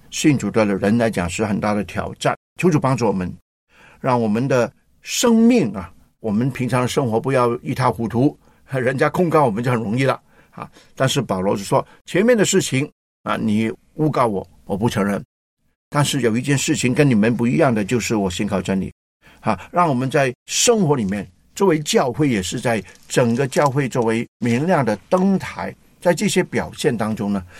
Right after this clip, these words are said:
能够活出基督的见证，就是以公义、圣洁还有良善成为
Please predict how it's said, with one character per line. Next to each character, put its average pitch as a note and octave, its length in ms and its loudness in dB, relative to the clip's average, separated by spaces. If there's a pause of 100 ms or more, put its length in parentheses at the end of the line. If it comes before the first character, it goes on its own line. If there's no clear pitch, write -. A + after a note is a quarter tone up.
(160)
能 A#2+ 480 4
够 D3 260 2 (200)
活 A2+ 320 2
出 B2+ 240 -6
基 C3+ 240 -6
督 B2+ 120 -2
的 F#2+ 140 -2
见 F#2+ 260 -2
证， F2+ 160 -6 (480)
就 C#3+ 140 0
是 C3 180 0
以 G#2 140 0
公 G3+ 300 4
义、 D#3 180 4 (300)
圣 A#2+ 400 0
洁 G2 340 -4
还 B2 120 -4
有 A#2 140 0
良 G2+ 360 -4
善 - 260 -4 (260)
成 A2+ 240 0
为 G#2 200 2